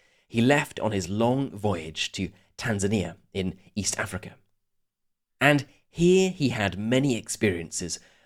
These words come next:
that would no doubt have thrilled this adventure-seeking, mischievous young man. For instance,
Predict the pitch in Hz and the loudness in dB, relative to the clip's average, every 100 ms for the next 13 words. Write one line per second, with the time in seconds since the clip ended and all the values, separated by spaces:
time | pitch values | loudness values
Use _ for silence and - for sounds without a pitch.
0 | - 127 135 123 139 143 135 - _ - | 0 4 4 4 4 4 -2 -4 _ -6
1 | 110 - - 143 151 156 151 143 185 196 | -6 -8 -4 4 6 6 2 0 0 0
2 | - - _ - 92 135 143 143 - 107 | -2 -8 _ -14 0 2 4 2 2 -4
3 | - 87 80 _ _ _ 90 135 170 - | -6 -10 -12 _ _ _ -2 0 0 0
4 | 98 - - 90 85 87 87 78 _ _ | -6 -6 -6 -4 -4 -6 -8 -12 _ _
5 | _ _ _ _ _ _ _ _ _ _ | _ _ _ _ _ _ _ _ _ _
6 | 123 135 131 - 131 - | 4 4 4 0 -2 -4